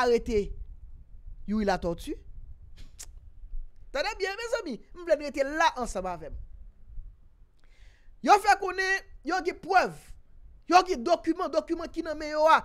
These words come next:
Se dokiman ki verifye ke mesye sa yo nan dwòg.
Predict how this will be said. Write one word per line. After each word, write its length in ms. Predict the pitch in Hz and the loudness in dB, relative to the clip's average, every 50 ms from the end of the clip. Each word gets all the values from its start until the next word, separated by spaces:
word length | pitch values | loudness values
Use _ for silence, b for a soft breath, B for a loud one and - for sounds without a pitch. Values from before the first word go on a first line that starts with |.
| B B B | B B B
Se 160 | B - 381 | B 0 2
dokiman 400 | 370 370 339 339 - 339 339 320 - | 2 2 0 0 -2 -4 -4 -6 -4
ki 100 | - 294 262 202 | -4 -4 -4 -2
verifye 540 | 277 330 311 311 285 - - 339 381 349 277 - b b b b | -4 -4 -2 -4 -6 -4 -2 0 2 2 2 2 b b b b
ke 140 | b 339 339 339 | b 0 0 0
mesye 400 | 359 381 370 - - - 440 - - | 0 -4 -4 -2 0 2 2 2 4
sa 220 | - 370 339 339 | 6 8 12 12
yo 80 | 339 320 330 330 | 12 12 12 10
nan 120 | 320 320 | 6 10
dwòg. 320 | 330 381 403 427 381 233 | 12 12 12 12 12 12